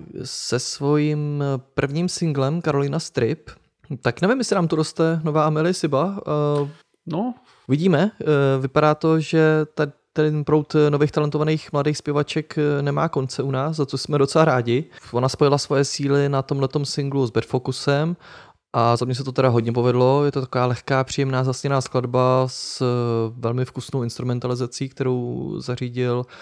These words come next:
Speaker 1: Prokop Korp. A jo, zní to hodně současně a myslím si, že tenhle ten zvuk, eh, na té indie scéně musí sklidit úspěch. A s napětí očekávám, co nám tahleta devatenáctiletá zpěvačka z Prahy připraví příště.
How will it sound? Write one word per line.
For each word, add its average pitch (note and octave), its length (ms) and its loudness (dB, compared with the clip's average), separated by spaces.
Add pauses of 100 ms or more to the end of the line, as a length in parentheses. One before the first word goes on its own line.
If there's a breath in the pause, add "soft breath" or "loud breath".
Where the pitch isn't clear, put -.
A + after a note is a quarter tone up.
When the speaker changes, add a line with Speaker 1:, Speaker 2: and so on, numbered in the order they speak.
(360 loud breath)
Speaker 1:
Prokop B2 340 -2
Korp. C3 480 0 (200)
A B2 560 2 (580)
jo, E3+ 180 2
zní F3+ 140 -2
to D#3+ 120 0
hodně D#3+ 200 4
současně D#3 640 0
a D#3 40 4
myslím C#3 280 -2
si, C#3+ 160 -6
že C#3+ 260 2
tenhle C3 240 -4
ten C#3 160 -2
zvuk, C3 400 -6
eh, B2 800 -2 (220)
na A#2 100 -6
té B2 120 -2
indie B2 260 -4
scéně B2 640 -2
musí B2 260 -6
sklidit B2 320 -4 (160)
úspěch. A#2 560 -4 (800 loud breath)
A B2 960 4
s - 540 -4
napětí C3 280 0
očekávám, D#3+ 440 0
co E3 120 -2
nám D#3+ 140 2
tahleta D#3+ 400 0
devatenáctiletá D3+ 840 -4
zpěvačka D#3 760 -2
z - 220 -12
Prahy D3 420 -2
připraví D#3+ 400 -4
příště. A#2+ 460 -6